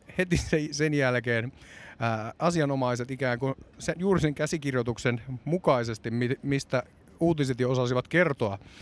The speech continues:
ilmoittivat, että, äh, Sture Fjäder ilmoitti, että hän vetäytyy Akavan, äh, puheenjohtajan paikalta, ja sitten Jari Jokinen ilmoitti, äh,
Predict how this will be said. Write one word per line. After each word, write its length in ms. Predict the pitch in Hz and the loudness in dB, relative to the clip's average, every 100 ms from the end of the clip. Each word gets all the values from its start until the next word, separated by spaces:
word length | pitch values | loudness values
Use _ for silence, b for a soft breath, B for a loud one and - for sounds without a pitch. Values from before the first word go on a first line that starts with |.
| B B | B B
ilmoittivat, 560 | - 156 147 123 120 107 | -2 2 2 0 -4 -6
että, 160 | 110 113 | -6 -10
äh, 340 | - - 117 135 | -14 -14 -10 -10
Sture 320 | - 180 147 | 2 4 4
Fjäder 320 | 135 127 113 | 4 2 2
ilmoitti, 360 | 151 175 143 123 | 2 2 0 0
että 200 | 117 117 | 0 2
hän 180 | 127 123 | 2 2
vetäytyy 540 | 160 160 127 120 104 - B B B | 4 4 4 2 0 -2 B B B
Akavan, 380 | - 147 123 107 - | 2 4 4 2 -4
äh, 200 | - 107 | -2 0
puheenjohtajan 580 | 131 165 151 139 139 127 | 4 4 4 4 4 4
paikalta, 420 | 131 120 117 113 | 4 4 2 0
ja 220 | 113 117 123 | 2 0 -2
sitten 240 | 131 120 127 | -4 0 4
Jari 180 | 131 123 131 | 4 2 2
Jokinen 360 | 135 135 123 | 0 2 0
ilmoitti, 420 | 117 120 110 - | -2 -2 -2 -4
äh, 60 | - | -6